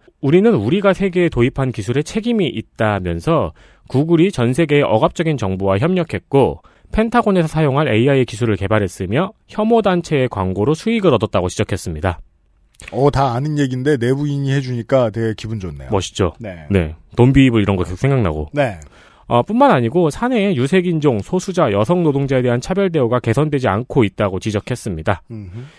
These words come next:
Speaker 1: 이 알파벳 노동조합은 비정규직, 하청업체까지 가입을 할 수 있습니다. 네이버 노조랑 같네요.
Speaker 2: 네.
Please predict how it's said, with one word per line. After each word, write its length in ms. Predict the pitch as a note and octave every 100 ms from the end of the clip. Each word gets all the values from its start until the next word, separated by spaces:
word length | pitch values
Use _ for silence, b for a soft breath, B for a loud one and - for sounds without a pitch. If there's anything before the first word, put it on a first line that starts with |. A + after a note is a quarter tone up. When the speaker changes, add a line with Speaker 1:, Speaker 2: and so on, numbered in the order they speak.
| B
Speaker 1:
이 120 | B2+
알파벳 400 | B2 D3 A#3 A#3
노동조합은 720 | F#3+ C#3 C#3+ C3+ B2+ D#3 F3+ A2+
비정규직, 640 | B2+ D#3+ E3 B2 G#2+ F#2+
하청업체까지 720 | D3+ - F#3+ F3 - A#2+ G2+
가입을 400 | - A2 A2 A2
할 140 | D3+ E3
수 240 | B2+ A2+
있습니다. 580 | D3 E3+ A#2+ A#2 F2 - _
네이버 320 | A2 C#3 D#3
노조랑 260 | D#3 C3+ A#2+
같네요. 440 | G#2 G#2+ F#2+ E3 -
Speaker 2:
네. 260 | C#3 G2+